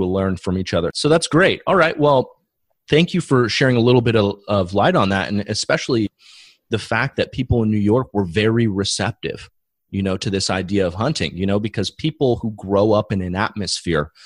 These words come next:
that don't necessarily have that as a background, you know, like you said, they don't grow up in a red state or whatever, where people are accustomed to hunting,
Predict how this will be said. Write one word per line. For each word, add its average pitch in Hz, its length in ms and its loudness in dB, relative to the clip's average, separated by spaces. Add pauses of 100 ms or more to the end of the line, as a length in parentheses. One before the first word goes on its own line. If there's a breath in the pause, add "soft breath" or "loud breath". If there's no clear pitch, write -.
(240 loud breath)
that 95 160 -4
don't 107 240 0
necessarily 98 540 -2
have 95 260 -2
that 95 160 -2
as 82 80 -4
a 85 80 -2
background, 98 560 -4
you 98 100 -8
know, 95 120 -2
like 92 160 -4
you 92 60 -12
said, 95 120 -6
they 90 80 -4
don't 90 140 -4
grow 90 160 0
up 85 100 -4
in 87 60 -2
a 85 60 -2
red 85 220 0
state 87 240 -4
or 82 80 -2
whatever, 87 300 -4
where 87 160 -6
people 92 400 -6
are 85 100 0
accustomed 92 540 -6
to 82 120 -6
hunting, 87 440 -2